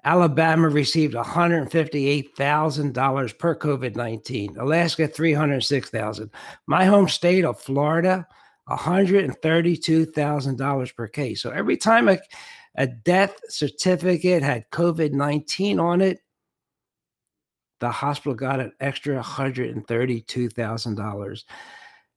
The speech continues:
And everybody knows about Kaiser Health, Health, uh, uh, system, and, uh,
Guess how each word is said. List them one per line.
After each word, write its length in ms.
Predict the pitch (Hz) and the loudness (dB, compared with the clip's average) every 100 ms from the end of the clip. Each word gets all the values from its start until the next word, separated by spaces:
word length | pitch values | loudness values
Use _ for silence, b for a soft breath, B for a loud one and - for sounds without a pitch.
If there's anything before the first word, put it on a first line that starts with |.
| _ - | _ 0
And 120 | 175 | 6
everybody 360 | 208 185 175 151 | 8 8 6 4
knows 240 | 143 110 | 2 -2
about 200 | 127 117 | -6 -8
Kaiser 640 | - 117 110 120 110 104 _ _ _ _ _ - | -10 -10 -8 -10 -12 -16 _ _ _ _ _ -10
Health, 340 | 139 139 - - | -6 -6 -8 -14
Health, 260 | 117 131 120 _ - | -8 -6 -8 _ -18
uh, 160 | 120 98 - _ _ 104 | -14 -14 -16 _ _ -20
uh, 60 | |
system, 800 | 98 - 175 165 185 170 156 123 - | -14 -4 -2 0 0 0 -2 -4 -12
and, 480 | 113 107 101 104 104 | -10 -10 -10 -12 -12
uh, 180 | 101 | -12